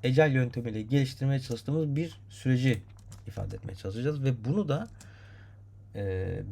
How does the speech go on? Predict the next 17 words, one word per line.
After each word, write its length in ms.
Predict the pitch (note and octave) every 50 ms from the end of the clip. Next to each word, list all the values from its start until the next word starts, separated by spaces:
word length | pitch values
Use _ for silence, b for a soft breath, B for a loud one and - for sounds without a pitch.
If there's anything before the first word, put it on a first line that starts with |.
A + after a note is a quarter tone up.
| G2 A2
base 280 | C#3 E3 F3+ G3 F#3+
olarak 380 | F3+ D3 A#2 G#2+ G2+ - - -
oluşturmuş 560 | C3 C3+ C3+ C3 - - D3 D#3+ E3 D#3 -
olduğumuz 420 | C3+ A#2+ A2 G#2 B2 C#3 F#3+ -
Software 600 | - - - D3+ D3+ C3+ - - A#2+ B2+ D3 F#3+ G3+ - - - _ _ _ _
Development 480 | - C3 C3+ D3+ D3+ D3 - E3 - C3+
Lifecycle'ı 760 | C3+ C#3 C#3 C3 - C#3+ C3 B2 C3 - B2+ C3+ F3+ A3+ - b b b b b b b b b b b b _ _ _ - -
ezerek, 400 | C#3 C#3+ C3+ C3 G#2 G2 G2 F#2 -
bu 160 | - B2 C3+
class'ı 300 | C3 C3+ A#2+ A#2 - -
implement 420 | C3 C3 - C3+ C3 C3 C3 C3 C3+
ederek 340 | C3 A#2+ A#2 G#2+ F#2+ F2+ - - - - - - - _ _ _ _ _ _ _ _
ve 80 | - -
override 420 | - A#2+ C3 B2+ A#2+ A2+ G2+ -
ederek 280 | A#2+ A2 G#2 G2+ - -
kullanmaya 440 | - G#2 G2 G2+ G#2 G2+ G#2 G#2 G2+
çalışacağız. 560 | - A2 G2+ G2 - - - - - - -